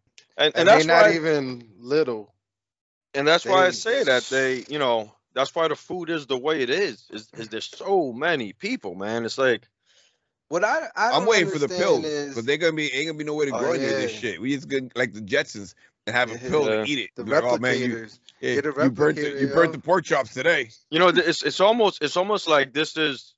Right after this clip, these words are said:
Speaker 1: you know, how we talked about evolution, right? How animals evolve and, and whatever. Ma-, th-, almost like humans' evolution is their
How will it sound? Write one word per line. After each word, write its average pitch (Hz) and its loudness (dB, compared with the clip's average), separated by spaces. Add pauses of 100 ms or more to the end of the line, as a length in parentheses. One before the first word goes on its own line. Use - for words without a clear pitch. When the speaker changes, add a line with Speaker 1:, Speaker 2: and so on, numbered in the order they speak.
Speaker 1:
you 135 -8
know, 135 0
how 135 2
we 135 -10
talked 151 -2
about 131 0
evolution, 117 -6
right? 101 -4
How 98 -2
animals 120 -2
evolve 110 0
and, 101 -8
and 98 -10
whatever. 107 -2
Ma-, 117 -8
th-, 127 -6
almost 165 -2
like 143 2 (880)
humans' 170 -2
evolution 120 -4 (580)
is 113 -4
their 113 2